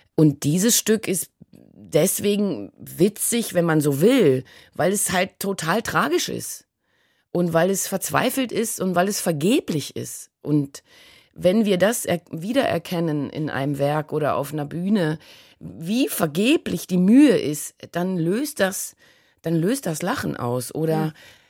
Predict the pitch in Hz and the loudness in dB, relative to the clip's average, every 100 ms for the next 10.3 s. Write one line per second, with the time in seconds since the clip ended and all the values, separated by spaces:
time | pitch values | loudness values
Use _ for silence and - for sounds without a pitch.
0 | _ - 170 180 - 170 - - 180 247 | _ -6 -2 -2 -2 -4 -6 0 4 4
1 | 226 165 151 - - _ 82 - - 165 | 4 2 0 -8 -16 _ -20 -12 -8 -6
2 | 170 160 185 180 - 170 - 196 - - | -6 -4 -2 -2 -2 -4 -2 -2 -4 -6
3 | 196 - 262 294 139 - 139 143 160 165 | -4 4 6 6 2 -2 -4 -4 -4 -6
4 | 170 175 196 156 147 156 160 156 151 160 | -8 -4 0 0 0 0 0 -2 -2 -2
5 | 185 139 151 165 139 139 - 135 180 160 | 0 -2 -4 -4 -4 -6 -4 -2 -2 -2
6 | 202 156 113 240 - 220 196 202 170 170 | -2 -2 -2 0 0 0 0 0 0 2
7 | 190 202 - 135 143 151 135 151 147 - | 2 2 0 -4 -2 -6 -6 -6 -8 -10
8 | - 160 170 156 147 - - 175 - 160 | -6 -4 -2 -2 -2 -6 -8 -4 0 2
9 | 156 156 147 175 - - 214 202 170 180 | 2 0 0 -4 -6 0 2 4 2 -2
10 | - - | -4 -14